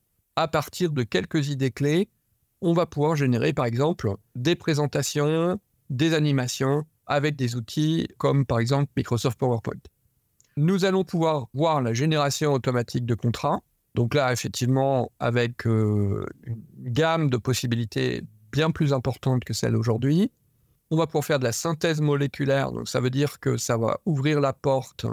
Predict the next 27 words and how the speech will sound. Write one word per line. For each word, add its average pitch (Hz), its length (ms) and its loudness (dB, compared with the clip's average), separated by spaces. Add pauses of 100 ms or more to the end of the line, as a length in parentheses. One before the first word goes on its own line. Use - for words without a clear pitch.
(560)
à, 127 480 0 (180)
euh, 113 460 -4 (100)
au 117 60 -4
développement 143 560 2
de 120 120 0
médicaments 127 760 0 (320)
ou 151 80 -4
de 113 80 0
molécules 127 500 2
qui - 180 -4
ne 117 460 0
sont 113 260 -2
pas, 131 440 2
euh, 107 240 0
connues 139 360 0
aujourd'hui. 123 520 0 (600)
On 160 120 2
va 185 140 2
pouvoir, 170 480 0 (160)
et 127 80 -2
c'est 123 180 -4
déjà 139 360 2
un 143 80 2
petit 135 160 -6
peu 143 120 -2
le 135 80 -2
cas, 139 340 0